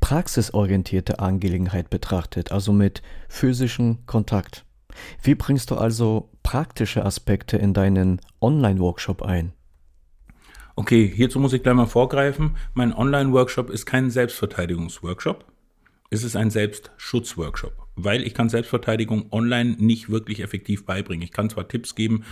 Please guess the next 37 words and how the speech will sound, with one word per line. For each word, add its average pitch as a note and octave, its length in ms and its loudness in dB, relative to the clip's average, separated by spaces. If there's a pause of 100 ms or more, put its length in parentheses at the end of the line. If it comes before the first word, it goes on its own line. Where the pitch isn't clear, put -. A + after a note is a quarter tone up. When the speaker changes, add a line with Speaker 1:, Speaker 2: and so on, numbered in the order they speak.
(340)
Speaker 2:
wie G2+ 160 0
man F#2 160 2
vielleicht F2+ 300 -4
die F2 60 -2
eine F#2+ 140 2
oder E2+ 160 -2
andere F2 220 -2
Deckung A#2+ 340 0
macht, A2 280 -2
oder, G2 220 -4 (340)
aber G2+ 260 4
de - 240 0
facto, G#2 640 4
ähm, F#2 400 2 (200)
trainieren A2+ 420 8
kann G#2 160 4
ich G2 80 2
das - 200 -2
online F#2 440 2
nicht. - 480 4 (640)
Dazu G2+ 240 -2
brauche F#2+ 220 -2
ich F2+ 120 -6
einen F2+ 120 -4
Sparingspartner A2 720 0
und F#2 80 -2
den F2 120 -4
habe D#2+ 120 -8
ich D#2+ 100 -14
online D2 260 -12
nicht. - 160 -20 (1400)
Der - 140 -4
Ansatz F#3 380 4
des G#2+ 120 -2
Online-Workshops C3+ 920 2
ist - 260 -4
tatsächlich, C3 640 -2